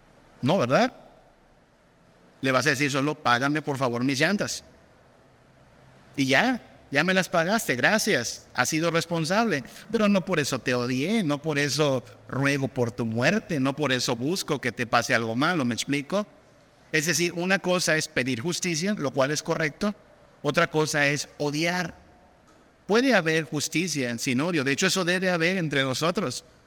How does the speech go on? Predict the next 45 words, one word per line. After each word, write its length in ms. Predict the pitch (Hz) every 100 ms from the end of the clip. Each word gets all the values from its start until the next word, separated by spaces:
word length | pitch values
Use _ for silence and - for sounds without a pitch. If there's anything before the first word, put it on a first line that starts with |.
| - -
Buscar 400 | 139 - 147 151
justicia 760 | 170 160 - 196 208 233 254 254 - -
sin 240 | - 139 131
que 120 | 135
la 140 | 127
búsqueda 460 | 127 160 175 190 180
de 100 | 170
justicia 540 | 156 143 190 190 190
sea 120 | 175 151
motivo 360 | 147 160 156
para 200 | - 135
decir, 220 | 123 147 -
"Ay, 280 | 196 208 - - -
no 140 | 156
me 140 | 214 214
quieres". 460 | 202 214 214 165 - -
Eso 200 | - 226
pasa 320 | 214 196 190 214
con 200 | 190 180
los 160 | 165
hijos 280 | 208 208 190
también, 460 | 170 156 160 196 127
¿se 80 |
ha 80 | 123
dado 200 | 131 135
cuenta? 480 | 131 143 147 156 175 - - - -
Cuando 260 | 131 127 127
usted 460 | 120 - 170 190 - - - -
quiere 260 | 156 170
disciplinar 520 | 160 131 120 135 143
a 80 | 156
su 100 | 156
hijo, 260 | 151 165 156 - -
¿alguna 320 | 143 202 226
vez 160 | 190
su 120 | 180 180
hijo 400 | 180 190 175 - - - - _
le 180 | 131 139
acusó 380 | 135 147 131 160
de 100 | 185
que 100 | 165
usted 240 | 151 160
no 140 | 165 170
lo 120 | 170
amaba? 460 | 139 131 139 220